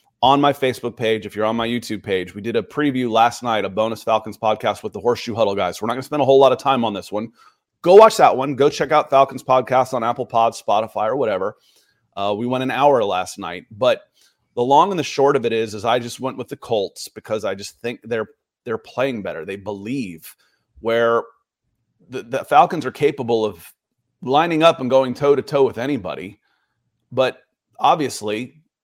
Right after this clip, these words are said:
they haven't this year. They haven't played a full game of football all season. The closest I think they've come is their win against the, um, the Houston Texans, and they had to overcome two bad turnovers in that one too.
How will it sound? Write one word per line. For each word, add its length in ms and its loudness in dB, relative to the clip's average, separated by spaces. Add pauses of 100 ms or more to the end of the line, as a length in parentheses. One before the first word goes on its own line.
(280)
they 220 -4
haven't 440 -2
this 220 -12
year. 240 -14 (100)
They 160 -4
haven't 260 0
played 260 0
a 60 0
full 360 2
game 320 -2
of 80 -8
football 580 -2 (400)
all 220 2
season. 480 -8
The 80 -18
closest 420 -4
I 100 0
think 200 -4
they've 180 -8
come 220 0
is 80 -4
their 100 -2
win 200 -6
against 400 -6 (440)
the, 280 2
um, 300 2 (680)
the 100 -10
Houston 340 -2
Texans, 800 -6
and 180 -6
they 80 4
had 120 0
to 80 4
overcome 340 2
two 220 -2
bad 520 2
turnovers 540 -2
in 160 -4
that 220 0
one 160 -6
too. 380 0